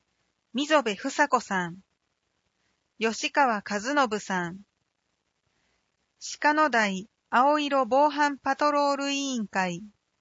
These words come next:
たわわ、地域居場所、食堂。ふれあいクラブ。宝泉流、宝泉組寺、社中。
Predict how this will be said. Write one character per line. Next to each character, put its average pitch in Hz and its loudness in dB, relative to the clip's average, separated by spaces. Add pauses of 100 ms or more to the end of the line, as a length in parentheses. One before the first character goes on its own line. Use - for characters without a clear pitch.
(760)
た 233 -2
わ 262 4
わ、 240 2 (500)
地 277 -6
域 202 -12
居 202 -10
場 226 -2
所、 214 -6 (360)
食 254 -4
堂。 175 -2 (1000)
ふ - -4
れ 311 4
あ 302 8
い 302 -2
ク 294 -4
ラ 247 6
ブ。 180 -8 (1120)
宝 285 2
泉 294 -2
流、 262 -4 (120)
宝 285 4
泉 269 -2
組 262 -4
寺、 240 -8
社 269 0
中。 185 -6